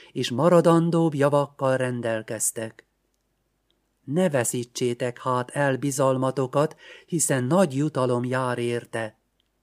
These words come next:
Álhatatosnak kell lennetek, hogy Isten akaratát teljesítsétek, és az ígéretet elnyerjétek. Már csak rövid idő,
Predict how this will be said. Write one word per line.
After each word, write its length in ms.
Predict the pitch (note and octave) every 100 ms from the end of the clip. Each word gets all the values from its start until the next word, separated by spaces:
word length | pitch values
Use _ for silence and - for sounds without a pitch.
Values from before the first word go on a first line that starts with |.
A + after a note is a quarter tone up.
| _ _ _ _ _ _ _ _ _
Álhatatosnak 1000 | C#3 C#3 B2+ C3 B2+ B2+ B2+ - C#3 B2+
kell 240 | C#3 C3+
lennetek, 640 | C3+ C#3 C#3 C#3 C#3+ D#3 - _ - _
hogy 140 | C#3 D#3
Isten 360 | F3+ - B2+
akaratát 680 | C#3+ C#3+ C3+ B2+ A#2+ A#2 -
teljesítsétek, 1160 | C#3 D3 D3 C#3+ D3 C3+ - D3 C#3 D#3 D#3+ - - - _
és 220 | - C3
az 120 | B2 C#3+
ígéretet 680 | E3+ D3 C3+ B2+ A#2+ B2+
elnyerjétek. 1200 | C#3+ D3 C3+ B2+ A#2 A#2 A2+ A2+ A2 A2+ A2 - A#2+ _ _ _ _ _ _ _ _ _ _ _ _ _ _ -
Már 280 | - B2+ B2
csak 280 | - A2+ -
rövid 380 | C3 D3 D3 C3+
idő, 520 | C#3+ C#3+ C#3+ D3